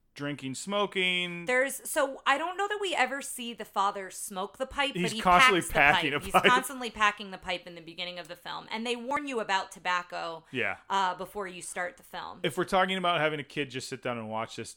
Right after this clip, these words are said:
Speaker 1: let's just be honest. I don't see any reason why you can't just play this for your kids.
Speaker 2: No, it's a long movie, so
Speaker 1: I
Speaker 2: that might be the issue is attention span wise, but you
Speaker 1: Yes.
Speaker 2: could always stop it like we did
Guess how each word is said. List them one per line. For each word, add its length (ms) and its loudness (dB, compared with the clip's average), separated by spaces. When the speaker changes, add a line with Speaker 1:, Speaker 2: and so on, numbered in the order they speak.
Speaker 1:
let's 200 -4
just 200 -14
be 80 -6
honest. 440 -4
I 140 -2
don't 160 -6
see 220 -8
any 140 -8
reason 360 -8
why 120 -6
you 80 -10
can't 200 -10
just 140 -18
play 180 -10
this 120 -14
for 120 -16
your 100 -14
kids. 200 -12
Speaker 2:
No, 300 -4
it's 180 -4
a 60 4
long 460 6
movie, 340 -6
so 160 -8
Speaker 1:
I 80 2
Speaker 2:
that 260 4
might 220 -6
be 160 -10
the 200 -6
issue 300 -10
is 240 -12
attention 480 -10
span 320 -8
wise, 220 -4
but 80 -10
you 40 0
Speaker 1:
Yes. 180 0
Speaker 2:
could 100 -2
always 340 0
stop 340 -2
it 140 -6
like 180 -8
we 160 -6
did 260 -8